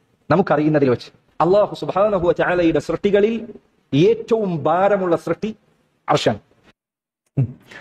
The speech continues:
Speaker 2: അപ്പൊ ക്രമം മനസ്സിലായല്ലോ അല്ലേ? ഇനി വെയിറ്റ്, ഈ അർശിന്റെ പ്രത്യേകത, നമുക്ക് അള്ളാഹുവിൽ എത്തണം, അള്ളാഹുവിനെ അന്വേഷിച്ചുള്ള യാത്രയാണിത്. ഏ?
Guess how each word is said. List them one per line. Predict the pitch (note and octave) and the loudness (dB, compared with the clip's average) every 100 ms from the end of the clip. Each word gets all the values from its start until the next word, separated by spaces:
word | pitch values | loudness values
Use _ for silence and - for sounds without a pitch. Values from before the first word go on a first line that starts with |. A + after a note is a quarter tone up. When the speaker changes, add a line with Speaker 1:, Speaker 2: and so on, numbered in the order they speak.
| - - | -20 -6
Speaker 2:
അപ്പൊ | A3 A3 | -4 -2
ക്രമം | A3+ C#4 C#4+ | -2 -2 -4
മനസ്സിലായല്ലോ | B3+ A#3 F3 D#3 | -2 -4 -2 -2
അല്ലേ? | C#3+ B2 G#3+ | -4 -4 -4
ഇനി | B3+ | -2
വെയിറ്റ്, | B3+ G3+ G3 G3 - - C#3 - _ _ - | -2 -2 -4 -6 -10 -8 -8 -8 _ _ -4
ഈ | F3 | -2
അർശിന്റെ | F#3 F#3 B3+ B3 | -2 -4 -4 -2
പ്രത്യേകത, | G#3+ F#3+ E3+ | -2 -4 -4
നമുക്ക് | F#3 G#3+ | -2 -2
അള്ളാഹുവിൽ | G3+ A3+ A#3+ B3 B3 | -2 -2 -2 -2 -4
എത്തണം, | B3 A3 E3 D3 | -4 -6 -6 -6
അള്ളാഹുവിനെ | E3+ F#3+ G3 G#3 G#3+ G#3 | -2 -2 -2 -4 -4 -4
അന്വേഷിച്ചുള്ള | F#3+ G3 G3+ G#3 G3 | -4 -6 -6 -4 -2
യാത്രയാണിത്. | E3+ E3+ E3 C#3 C3 - | -2 -4 -6 -6 -10 -10
ഏ? | G3 | -8